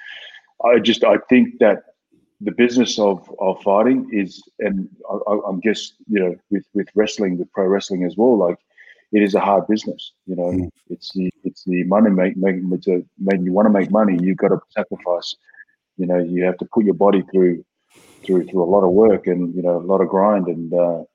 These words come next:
Speaker 1: you know, you will get, uh, you will get injured. So, um, if he wants to,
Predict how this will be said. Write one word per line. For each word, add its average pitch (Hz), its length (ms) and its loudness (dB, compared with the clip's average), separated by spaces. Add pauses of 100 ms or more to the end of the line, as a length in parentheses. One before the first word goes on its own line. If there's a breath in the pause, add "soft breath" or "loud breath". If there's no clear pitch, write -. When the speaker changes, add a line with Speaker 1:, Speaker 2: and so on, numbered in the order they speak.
Speaker 1:
you 90 100 -8
know, 90 80 -2
you 87 200 -2
will 101 200 2
get, 90 320 -4
uh, 90 280 2 (400 soft breath)
you 90 80 -2
will 98 120 2
get 92 160 0
injured. 92 500 -2
So, 90 400 0 (220)
um, 85 440 -6 (500)
if 95 140 -4
he 113 160 6
wants 131 340 4
to, 113 140 2